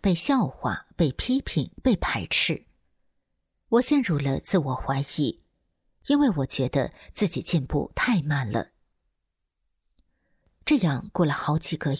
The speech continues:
月，有时我坐在那儿想围绕一个主题写一篇文章，可是绞尽脑汁就是写不出来，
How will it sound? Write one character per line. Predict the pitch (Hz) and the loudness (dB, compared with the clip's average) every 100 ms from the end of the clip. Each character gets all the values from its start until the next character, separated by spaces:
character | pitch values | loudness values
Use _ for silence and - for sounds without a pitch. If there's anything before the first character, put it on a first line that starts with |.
| - | 0
月， | 151 - _ _ _ _ _ _ _ | -2 -2 _ _ _ _ _ _ _
有 | 240 226 | 2 4
时 | - 233 | 4 2
我 | 269 170 | 4 2
坐 | - | 2
在 | 151 147 143 | 0 -2 0
那 | 143 | -2
儿 | - - | -2 -2
想 | - 156 | 0 2
围 | 151 | 2
绕 | 147 156 | 2 0
一 | 143 | 0
个 | 175 | -2
主 | 240 151 | 0 -2
题 | 143 - 143 139 | -4 -2 -2 0
写 | - | 0
一 | 135 147 | 0 -2
篇 | - 165 | 0 0
文 | 165 113 | 2 -2
章， | 139 175 160 185 _ _ _ _ _ _ _ _ | 0 2 2 -2 _ _ _ _ _ _ _ _
可 | 269 | 0
是 | 269 311 269 | 4 2 2
绞 | 175 147 | 0 0
尽 | 220 175 | 0 0
脑 | 143 131 | 0 -2
汁 | - 160 - - | 0 0 0 0
就 | 156 | 0
是 | 196 151 | 2 0
写 | - 135 | 0 -2
不 | - | -2
出 | - - | -2 -2
来， | 143 139 123 | 0 0 -2